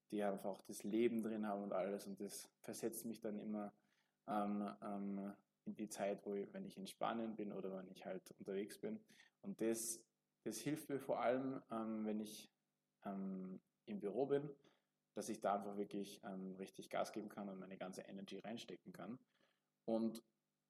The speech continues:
wie gesagt, es ist nur ein Zusatzmittel. Ja, ich habe andere Dinge, die mir, die, die verlässlicher funktionieren als Musik. Aber Musik hat mir da eigentlich immer, hat mich <laughs> dahingehend noch nie enttäuscht, muss ich ehrlich sagen.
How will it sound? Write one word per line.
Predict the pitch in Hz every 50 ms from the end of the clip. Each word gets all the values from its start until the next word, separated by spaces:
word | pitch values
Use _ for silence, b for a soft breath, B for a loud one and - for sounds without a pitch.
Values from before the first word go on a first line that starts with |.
| _ _ _ _ _ -
wie | 131 127
gesagt, | 139 131 - 123 113 - -
es | 113 - 131
ist | 127 135
nur | 135 127
ein | 117
Zusatzmittel. | - 160 165 165 175 165 170 165 156 156 156 - 156 156 160 160 - - _ _ -
Ja, | 120 127 135 127
ich | 135 - -
habe | 107 -
andere | 113 120 127 127 120 117 113 113 113 110 - - - _ _ _ -
Dinge, | 127 131 135 131
die | 120 120 117 110
mir, | 107 110 - - - _ _ _ -
die, | 117 113 113 113 110 107 107
die | - 104 104 104 104 104 104 101 - - - -
verlässlicher | - 104 110 123 143 - 151 135 - 143
funktionieren | - 143 139 135 - - 135 135 139 143 139 113 - -
als | - 127 110
Musik. | 117 113 113 113 127 131 131 - - B B B B B B -
Aber | 101 107 107
Musik | 107 107 104 123 120 - - 127 120 - - -
hat | 117 113 104 110
mir | 110 107 101
da | 104 101 95
eigentlich | 98 98 101 104 - -
immer, | 107 104 101 101 101 - _ _ _ _ _ _ _ _
hat | - - 104
mich | 117 110 107 -
<laughs> |
dahingehend | - 127 151 139 127 117 120 113 110
noch | 104 104
nie | 107 104 101
enttäuscht, | 101 101 - - - - - -
muss | 92 -
ich | -
ehrlich | - - - -
sagen. | - - - -